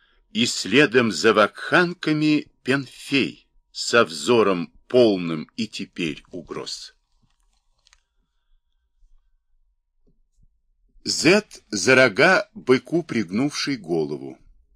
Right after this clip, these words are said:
Так Зет, строитель фиванских стен, казнил, привязав к разъярённому быку свою злую мачеху Дирку.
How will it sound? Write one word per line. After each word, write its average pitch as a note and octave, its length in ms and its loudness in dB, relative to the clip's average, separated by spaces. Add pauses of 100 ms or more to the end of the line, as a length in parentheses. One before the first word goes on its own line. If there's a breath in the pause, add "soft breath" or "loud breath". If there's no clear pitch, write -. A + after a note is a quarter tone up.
(200)
Так D#3+ 480 0
Зет, A2+ 440 0
строитель B2 680 -2
фиванских G2+ 760 -2
стен, G#2 540 -4 (560 soft breath)
казнил, A2+ 760 0 (160)
привязав G#2+ 600 0
к - 80 -8
разъярённому F2 840 -4
быку A#2+ 480 -8 (240 soft breath)
свою G#2+ 440 0
злую C3+ 460 -2
мачеху A#2+ 760 -4
Дирку. - 600 -14